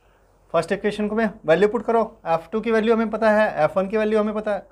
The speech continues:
ए व-, ए की वैल्यू हमें पता है। So एफ मैक्सिमम आ जाएगा, एफ मैक्सिमम, क्योंकि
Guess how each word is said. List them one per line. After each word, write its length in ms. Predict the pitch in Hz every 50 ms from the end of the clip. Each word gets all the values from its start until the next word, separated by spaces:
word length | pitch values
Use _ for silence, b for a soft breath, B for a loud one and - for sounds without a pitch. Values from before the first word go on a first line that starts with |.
| b b b b b b _ -
ए 140 | 170 170
व-, 100 | 185 202
ए 240 | 208 - 175 170 175
की 140 | 175 - 220
वैल्यू 220 | 208 208 214 220
हमें 120 | 214 214 208
पता 260 | 208 202 208 202 185
है। 180 | 180 180 175 - _
So 160 | _ - 175
एफ 240 | 170 175 180 175 175
मैक्सिमम 340 | 156 139 - 147 127 120 120
आ 60 | 120 135
जाएगा, 280 | 156 175 175 175 170 156 156 160
एफ 120 | 165 160 -
मैक्सिमम, 680 | 147 139 180 - - 175 160 151 131 120 131 165 196 190 - _ _ - - - - - - - - _ _ -
क्योंकि 300 | - - - 165 -